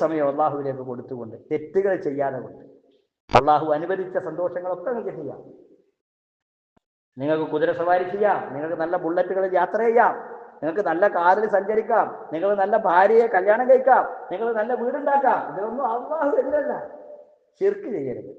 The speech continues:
ഹറാമുകൾ ചെയ്യരുത്, അള്ളാഹു കൽപ്പിച്ചതുപോലെ ജീവിക്കണം.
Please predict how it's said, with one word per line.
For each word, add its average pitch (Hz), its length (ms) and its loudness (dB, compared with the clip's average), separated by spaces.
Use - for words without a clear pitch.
ഹറാമുകൾ 196 500 2
ചെയ്യരുത്, 113 360 -10
അള്ളാഹു 143 300 2
കൽപ്പിച്ചതുപോലെ 139 800 -10
ജീവിക്കണം. - 300 -20